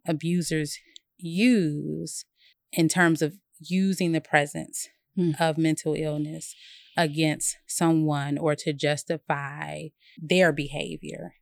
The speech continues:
Speaker 1: And so that's definitely not okay.
Speaker 2: No.
Speaker 1: And by that same token, the presence of a mental illness or mental health concerns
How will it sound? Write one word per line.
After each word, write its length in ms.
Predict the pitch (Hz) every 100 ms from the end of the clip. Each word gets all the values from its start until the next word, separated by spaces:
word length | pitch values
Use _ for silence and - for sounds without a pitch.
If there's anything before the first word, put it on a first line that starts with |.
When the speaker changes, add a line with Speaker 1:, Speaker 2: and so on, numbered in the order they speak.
| -
Speaker 1:
And 120 | 165
so 140 | - 151
that's 360 | 147 156 - - - - -
definitely 600 | 165 160 170 165 160 160
not 240 | 156 143 143
okay. 560 | 143 - 147 156 185 - - - 175
Speaker 2:
No. 140 | 156
Speaker 1:
And 240 | 165 160 - -
by 180 | 160 156
that 160 | 151
same 300 | - 151 147
token, 760 | 151 196 180 - 156 156 156 160 _ _ _
the 80 | 160
presence 540 | - 165 160 170 175
of 440 | - 156 151 156 - _ _ _
a 60 | 170
mental 380 | 165 165 - 143
illness 340 | 151 156 151
or 60 | 151
mental 320 | 156 151 151
health 240 | 151 151 -
concerns 680 | 151 - 151 147 156 151